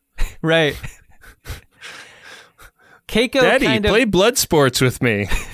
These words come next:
Speaker 1: <laughs> Daddy, play dartboard. <laughs> Dartboard, Daddy.
Speaker 2: Then she just plunges a knife through his heart.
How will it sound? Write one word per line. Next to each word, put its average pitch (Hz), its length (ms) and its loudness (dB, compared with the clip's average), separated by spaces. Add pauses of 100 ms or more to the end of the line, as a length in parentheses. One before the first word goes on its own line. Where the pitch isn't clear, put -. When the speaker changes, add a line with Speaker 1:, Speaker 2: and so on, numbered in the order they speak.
(140)
Speaker 1:
<laughs> 185 300 -6 (2500)
Daddy, 196 560 0 (360)
play 196 500 2 (420)
dartboard. 185 920 0 (180)
<laughs> - 2000 -6 (560)
Dartboard, 202 840 0 (200)
Daddy. 185 640 2 (800)
Speaker 2:
Then 120 140 -4
she 120 180 -2
just 110 240 -2 (220)
plunges 113 440 -2
a 113 60 -2
knife 107 320 0
through 123 200 0
his 120 100 0
heart. 127 320 -2